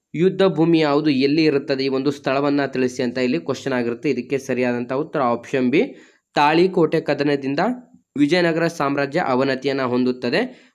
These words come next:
ಮುಂದಿನ ಪ್ರಶ್ನೆಯನ್ನ ನೋಡಿದ್ರೆ ವಿಜಯನಗರ ಆಳ್ವಿಕೆ ಅಡಿಯಲ್ಲಿ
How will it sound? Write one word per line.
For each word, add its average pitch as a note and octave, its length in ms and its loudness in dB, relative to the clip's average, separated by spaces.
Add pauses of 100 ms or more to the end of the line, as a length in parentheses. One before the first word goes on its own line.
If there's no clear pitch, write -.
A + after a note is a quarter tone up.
(100)
ಮುಂದಿನ D3 340 2
ಪ್ರಶ್ನೆಯನ್ನ C3+ 600 -4
ನೋಡಿದ್ರೆ C3 760 0 (840)
ವಿಜಯನಗರ G#3 640 2
ಆಳ್ವಿಕೆ D#3+ 640 2
ಅಡಿಯಲ್ಲಿ E3+ 560 0